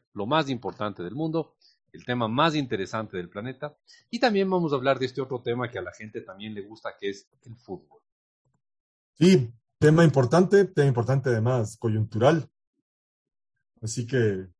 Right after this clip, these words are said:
Speaker 1: Y, y queremos presentarles ahí un par de teorías sobre cómo el fútbol y la, la globalización ha sido
Speaker 2: Sí, un par,
Speaker 1: extraordinaria
Speaker 2: un
Speaker 1: para el
Speaker 2: par de
Speaker 1: fútbol.
Speaker 2: ideas. Un par de
Speaker 1: Sí.
Speaker 2: ideas de ahí.
Speaker 1: Pero bueno,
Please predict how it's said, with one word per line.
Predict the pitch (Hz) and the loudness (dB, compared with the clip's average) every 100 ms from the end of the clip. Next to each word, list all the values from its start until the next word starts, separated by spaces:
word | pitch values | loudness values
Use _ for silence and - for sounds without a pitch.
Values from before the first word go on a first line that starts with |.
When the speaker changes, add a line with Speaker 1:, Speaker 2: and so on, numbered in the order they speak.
| _ _ - - | _ _ -20 -20
Speaker 1:
Y, | - _ _ _ _ | -20 _ _ _ _
y | 120 | -4
queremos | 147 156 160 | 0 2 0
presentarles | 151 123 117 127 135 123 | -2 -2 -2 0 0 0
ahí | 113 123 | 0 0
un | 123 | 0
par | 120 117 | 0 2
de | 110 | 0
teorías | 107 95 101 113 - | -4 -8 -8 -8 -10
sobre | 98 90 92 | -14 -20 _
cómo | 123 135 127 | -8 -4 -4
el | 107 | -6
fútbol | 131 139 127 127 | -6 -4 -2 -2
y | 107 | -2
la, | 104 101 _ | -4 -6 _
la | 104 101 | -6 -4
globalización | 107 107 101 98 95 131 131 | -4 -4 -6 -8 -12 -8 -8
ha | 117 | -8
sido | - 113 101 _ _ - | -12 -12 -12 _ _ -18
Speaker 2:
Sí, | 101 - 170 | -10 -2 2
un | 165 | 4
par, | 120 123 | 6 4
Speaker 1:
extraordinaria | 113 | 4
Speaker 2:
un | - | 0
Speaker 1:
para | 101 | 0
el | |
Speaker 2:
par | 143 143 | 2 2
de | |
Speaker 1:
fútbol. | 139 | 2
Speaker 2:
ideas. | 127 101 - _ _ _ _ _ _ _ _ - | 2 0 -6 _ _ _ _ _ _ _ _ -16
Un | 98 | -10
par | 113 113 | -4 0
de | |
Speaker 1:
Sí. | 110 | 0
Speaker 2:
ideas | 107 95 | 0 -2
de | |
ahí. | 90 87 _ _ _ _ _ _ _ | -6 -10 _ _ _ _ _ _ _
Speaker 1:
Pero | - 233 | -2 0
bueno, | 220 - | 0 -2